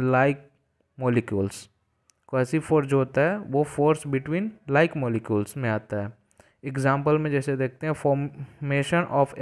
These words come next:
spherical globules in emulsion। Second example, shape of falling water drops. Third example, shape of mercury drop on flat surface. Fourth example, s-,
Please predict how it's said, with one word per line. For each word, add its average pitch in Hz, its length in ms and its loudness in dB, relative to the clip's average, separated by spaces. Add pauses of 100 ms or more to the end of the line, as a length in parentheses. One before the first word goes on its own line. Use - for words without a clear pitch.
(120)
spherical 143 560 2
globules 139 540 2 (320)
in 147 280 -4
emulsion। 110 520 -4 (720)
Second 151 320 -4
example, 139 520 0 (280)
shape 175 400 2
of 143 100 4
falling 135 480 2 (680)
water 135 400 4
drops. 120 680 2 (440)
Third 143 260 0
example, 131 540 -2 (540)
shape 165 300 2
of 160 180 2
mercury 139 540 2
drop 139 420 2
on 127 220 2
flat - 480 0
surface. 113 600 -2 (880)
Fourth 143 460 2
example, 123 640 2 (640)
s-, - 240 -16